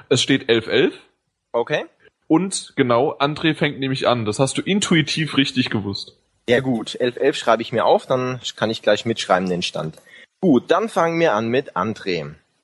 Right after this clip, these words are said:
Speaker 2: Was beinhaltet der The Last of Us D L C alles?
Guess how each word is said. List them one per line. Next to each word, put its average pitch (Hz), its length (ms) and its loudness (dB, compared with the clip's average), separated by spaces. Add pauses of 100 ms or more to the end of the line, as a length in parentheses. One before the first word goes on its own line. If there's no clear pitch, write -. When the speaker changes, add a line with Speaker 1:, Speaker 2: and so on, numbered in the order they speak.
(300)
Speaker 2:
Was - 260 -2
beinhaltet 160 1000 -2
der 175 280 2 (760)
The 120 120 4
Last 120 420 2
of 117 140 -2
Us - 260 -4
D 104 120 -4
L 107 140 0
C 165 340 -4
alles? - 600 -2